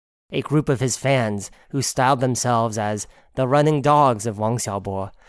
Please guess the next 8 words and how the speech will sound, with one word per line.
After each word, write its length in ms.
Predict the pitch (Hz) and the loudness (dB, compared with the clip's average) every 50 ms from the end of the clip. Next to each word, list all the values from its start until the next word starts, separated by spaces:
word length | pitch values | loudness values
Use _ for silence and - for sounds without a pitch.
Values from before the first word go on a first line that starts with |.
| - - - - - | -20 -20 -10 -2 2
imitated 580 | 170 165 165 - - 139 139 135 131 131 120 | 4 4 4 4 2 0 0 2 2 2 2
his 160 | 131 123 117 | 0 -2 0
writing 280 | 127 135 139 135 135 127 | 2 2 2 2 2 0
style 480 | - - - 95 90 87 85 85 82 87 | 0 -4 -6 -8 -10 -10 -12 -10 -10 -10
and 220 | 101 101 98 - | -10 -10 -10 -8
published 480 | - 131 127 127 127 110 - - - - _ - | -6 -4 -2 -2 -2 -4 -4 -8 -14 -18 _ -6
many 280 | 135 135 139 135 117 | -2 0 0 0 0
books. 500 | 98 107 117 104 - - - - - - | -2 -2 -4 -4 -4 -6 -8 -8 -8 -8